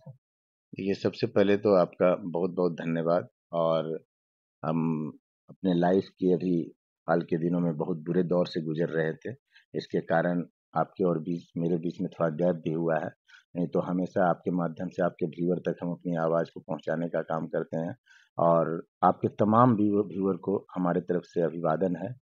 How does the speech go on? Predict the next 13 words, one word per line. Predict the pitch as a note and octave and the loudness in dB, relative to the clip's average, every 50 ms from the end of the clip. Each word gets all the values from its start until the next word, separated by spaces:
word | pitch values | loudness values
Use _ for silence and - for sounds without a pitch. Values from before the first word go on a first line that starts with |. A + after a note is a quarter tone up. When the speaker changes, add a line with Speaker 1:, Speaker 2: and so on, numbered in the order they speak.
| _ _ _ _ _ _ _ - | _ _ _ _ _ _ _ 0
Speaker 2:
और | E2+ E2+ E2+ E2 E2+ - E2+ E2+ - - | 2 2 2 2 2 0 -2 -4 -2 0
रही | G2 G#2+ A#2+ A#2+ | 4 4 6 8
बात | B2 A#2 A2 A2 A2 | 8 8 6 6 4
आपके | G#2+ G2+ - A#2 | 2 2 2 -2
सवाल | - - - G#2+ G2 G#2 G#2+ A2 A#2+ A2+ | -4 0 0 2 6 8 8 8 8 6
का, | - - A2 A2 A2+ - - _ _ _ - | 6 6 4 4 4 2 -4 _ _ _ 0
तो | G#2+ G#2 G#2 G#2+ G#2+ - - - - - - _ _ A#2+ | 2 4 4 4 4 2 0 -6 -14 -20 -20 _ _ 0
जहानाबाद | A2 G#2 G#2+ A#2 A2+ B2 C3+ C#3+ D3 C3+ C3 | 2 4 4 4 6 6 6 6 6 4 4
के | - - C#3+ | 4 2 0
भूमिहार | B2 A2+ A#2 A#2+ A#2 A#2 A#2+ B2 C3 C3 | 0 2 2 4 4 6 6 6 4 4
हों | A2 A#2 B2 B2 B2+ B2+ B2 G#2+ | 2 2 2 4 4 4 2 2
या | G2 F#2 | 0 0
बिहार, | F#2+ F#2+ F#2+ - - G2 G#2+ A2+ A2+ | -2 -4 -4 0 4 6 8 8 6